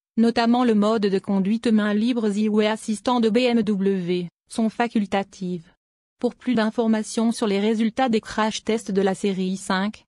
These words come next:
visitez les sites web de la National Highway Traffic Safety Administration, N H T S A, et de l'Insurance Institute for Highway Safety,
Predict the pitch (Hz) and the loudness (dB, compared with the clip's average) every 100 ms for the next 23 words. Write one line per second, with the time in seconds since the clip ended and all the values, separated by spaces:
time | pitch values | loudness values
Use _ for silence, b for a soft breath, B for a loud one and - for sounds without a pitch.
0 | _ 208 196 196 208 254 240 226 269 262 | _ -4 0 0 0 0 0 0 -2 0
1 | 196 185 196 196 202 202 196 214 202 220 | 0 0 0 0 2 0 -2 0 2 2
2 | 208 196 196 - 226 - 196 - - 208 | 2 0 0 -2 -6 -4 -8 -6 -4 -4
3 | - 208 214 208 214 220 - 214 - 220 | -4 -2 2 4 4 2 -2 -6 -4 -4
4 | 202 214 - 214 220 208 220 - 202 226 | -4 -6 -4 0 2 2 0 -2 -2 0
5 | 226 208 214 196 208 _ - 226 208 208 | 0 0 0 0 -4 _ -2 0 0 0
6 | 220 233 220 233 247 - 233 - 214 - | -2 0 0 0 0 0 -2 -2 -4 -2
7 | 233 - - 190 185 - _ - 202 190 | -4 -4 -2 -2 -2 -8 _ -4 0 0
8 | 208 254 247 - 196 | 2 0 -2 -4 -2